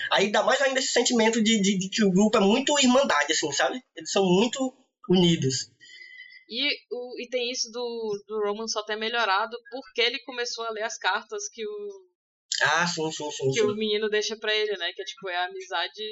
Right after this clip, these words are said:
Speaker 2: que, que faz ele ter motivo pra viver de novo, assim.
Speaker 1: Uhum.
Speaker 2: É muito fofa essa parte, eu gosto.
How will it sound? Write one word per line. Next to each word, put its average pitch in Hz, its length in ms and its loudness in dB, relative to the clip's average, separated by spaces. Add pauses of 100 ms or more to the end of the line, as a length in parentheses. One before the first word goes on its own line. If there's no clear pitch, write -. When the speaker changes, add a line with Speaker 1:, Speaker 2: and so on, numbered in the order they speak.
(420)
Speaker 2:
que, 214 80 -14 (160)
que - 120 -20 (120)
faz 202 320 -2
ele 202 320 -2
ter 190 340 -6 (500)
motivo 208 520 -6
pra 190 140 -8
viver 196 260 -12
de 196 140 -14
novo, 175 320 -16
assim. 147 180 -20 (540)
Speaker 1:
Uhum. 156 260 4
Speaker 2:
É 165 60 4
muito - 180 -4
fofa 190 240 -10
essa 185 180 -14
parte, - 260 -20
eu - 60 -20
gosto. - 280 -20